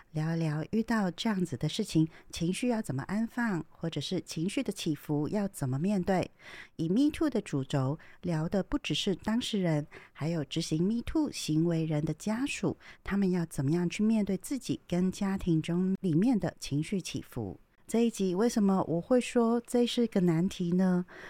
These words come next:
因为很多人会觉得遇到了这种性骚扰、性侵，那当然就是要讲啊，要站出来啊，要给他死啊，那有什么好去说的？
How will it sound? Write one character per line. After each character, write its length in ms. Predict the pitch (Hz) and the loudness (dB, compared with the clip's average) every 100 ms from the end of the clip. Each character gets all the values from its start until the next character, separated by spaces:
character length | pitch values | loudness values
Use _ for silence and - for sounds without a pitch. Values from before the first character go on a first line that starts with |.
| - - | -20 -8
因 160 | - 196 | -2 2
为 200 | 190 - | 0 0
很 160 | 170 | -2
多 140 | 175 233 | 0 0
人 100 | 214 | 2
会 120 | 233 | 0
觉 200 | - 175 | 0 0
得 280 | 190 180 170 - - - - | 2 0 -2 -8 -20 -20 0
遇 120 | 277 | 2
到 220 | 285 285 | 4 4
了 200 | 269 220 | 6 6
这 120 | 208 254 | 4 2
种 180 | 185 | 2
性 200 | 180 254 | 0 0
骚 200 | 247 240 | 0 2
扰、 240 | 226 196 170 | 2 2 0
性 240 | 262 233 | 2 2
侵， 420 | 208 214 214 226 | 2 2 2 2
那 100 | 214 214 | 0 -2
当 180 | 208 | 0
然 180 | 202 185 | 2 2
就 120 | 180 | 0
是 120 | 208 220 | 0 2
要 120 | 202 | 2
讲 260 | - 139 | 0 -2
啊， 320 | 160 196 190 202 | 0 0 0 0
要 160 | 220 214 | -2 -4
站 180 | - 240 | 0 0
出 140 | 220 254 | 2 2
来 220 | 214 220 | 2 2
啊， 240 | 214 208 | 0 0
要 120 | 214 196 | 0 0
给 120 | 139 | -2
他 140 | - | -4
死 300 | 165 - 117 | -6 -6 -4
啊， 280 | 123 139 147 - - - - | -2 -2 -4 -8 -14 -14 -4
那 180 | 185 170 | 0 0
有 80 | 160 | -2
什 120 | 160 | 0
么 100 | 170 | 0
好 140 | 190 156 | 2 -2
去 140 | - | -4
说 260 | - 254 262 | -2 2 4
的？ 200 | 185 | 2